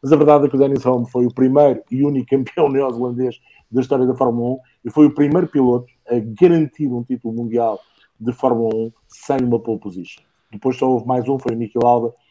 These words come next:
em oitenta e quatro. São os únicos que conseguiram, eh, ser campeões do mundo, ganhando grandes prémios, verdade, mas sem fazerem qualquer pole position.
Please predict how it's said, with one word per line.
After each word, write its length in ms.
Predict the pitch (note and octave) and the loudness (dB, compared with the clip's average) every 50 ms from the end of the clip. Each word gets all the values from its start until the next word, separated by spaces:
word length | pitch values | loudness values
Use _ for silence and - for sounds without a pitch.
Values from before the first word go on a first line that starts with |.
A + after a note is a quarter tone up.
| _ _ _ - | _ _ _ -6
em 160 | B2 C3 C3 C3 | -4 -2 0 0
oitenta 280 | A#2+ - B2+ A2 B2 | 0 -2 -4 -4 -4
e 40 | A2+ | -2
quatro. 400 | - C#3 C3+ C3 A2+ - A2+ G#2+ | 0 2 2 2 2 -2 -10 -10
São 180 | - - B2+ A#2+ | -6 -6 -4 -4
os 140 | A#2+ A2 B2+ | -2 0 0
únicos 320 | D3+ D3 C#3 B2+ - - | 0 0 0 -2 -6 -8
que 60 | - | -10
conseguiram, 500 | - C3 B2 A#2 - B2+ B2 A#2+ A2+ G#2 - _ _ _ _ _ _ _ | -8 -8 -8 -6 -4 -4 -2 -2 -2 -6 -8 _ _ _ _ _ _ _
eh, 320 | A2 A2 A2+ A2 A2 G#2+ G2+ | 0 2 2 2 2 0 -2
ser 260 | G2+ - D#3 D3+ D3 | -2 0 0 0 0
campeões 340 | D3+ C3+ C3 C3+ C3+ C3 A#2+ | 0 -4 -4 -2 -4 -4 -4
do 100 | A#2 A#2+ | -4 -4
mundo, 380 | A#2 A#2+ B2 C3+ C#3+ D3+ C#3+ - _ _ _ _ _ _ _ - - | -2 -2 -2 -2 -4 -4 -8 -12 _ _ _ _ _ _ _ -20 -16
ganhando 420 | D#2 F2+ F2+ F#2 F2+ G#2 A2+ A2+ | -12 -10 -8 -6 -4 -4 -4 -2
grandes 280 | G#2+ A#2+ B2 C3 C3 - | 0 0 0 0 -2 -2
prémios, 360 | - D3 C#3+ C#3+ C3 A#2 A#2 | -2 -2 0 0 -2 -4 -2
verdade, 320 | B2 C3 C#3+ C#3+ C#3 B2 B2+ | 0 2 4 4 4 2 0
mas 160 | C3 B2 B2+ | -2 -2 -2
sem 160 | D3 D3 C#3+ | -2 -2 -2
fazerem 460 | D3 - B2+ A#2 C3 C3 C3 B2+ A#2+ _ _ _ _ - | -2 -2 -2 2 2 0 0 0 -6 _ _ _ _ -2
qualquer 640 | - C3+ C3 A#2+ - - C3 B2+ A#2+ A#2 - - _ _ _ _ | 4 4 4 4 4 2 0 2 2 2 0 -4 _ _ _ _
pole 200 | - C#3+ C3+ A2+ | 0 2 2 2
position. 420 | - A2 F#2 F2+ D#2 - - - | 0 -6 -10 -10 -12 -14 -16 -20